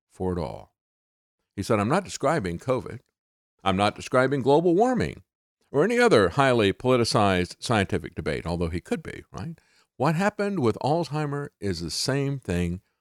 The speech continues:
that is happening with climate change, with covid, the rest of this stuff. Because this is now what science has become, and that's the point of this article. Look at how this, how pervasive this is. He said, "The implications for the rest of science, policy, and education are deep and troubling."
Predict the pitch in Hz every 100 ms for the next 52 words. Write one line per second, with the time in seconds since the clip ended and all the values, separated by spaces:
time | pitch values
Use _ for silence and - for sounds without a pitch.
0 | - 82 82 107 95 - 95 104 113 -
1 | 87 82 87 - 104 110 139 - - 85
2 | - 87 95 143 - 107 160 117 85 -
3 | - - _ _ _ _ _ _ _ 101
4 | 120 101 139 - 120 113 110 98 110 -
5 | 101 87 87 87 80 85 156 143 76 98
6 | - - - 160 82 - _ _ _ _
7 | _ - 87 85 131 151 107 - - _
8 | _ _ _ _ _ _ _ _ _ -
9 | 127 139 127 120 110 110 - - 107 -
10 | 101 85 127 156 - 95 80 82 - 87
11 | - - - 135 143 147 180 214 185 165
12 | 156 139 - 120 147 160 135 - 120 123
13 | 113 139 127 - 104 107 104 135 135 131
14 | 98 87 131 - 110 104 127 113 92